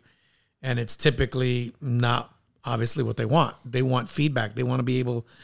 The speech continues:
to, you know, to do better at the job. How can they do that if they don't know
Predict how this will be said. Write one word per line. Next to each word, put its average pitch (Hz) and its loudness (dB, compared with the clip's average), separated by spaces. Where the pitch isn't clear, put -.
to, 123 4
you 127 2
know, 123 2
to 120 0
do 123 2
better 127 2
at 123 -4
the 127 0
job. 113 0
How 123 -4
can 123 0
they 120 2
do 131 -2
that 127 0
if 113 -2
they 120 2
don't 117 0
know 110 0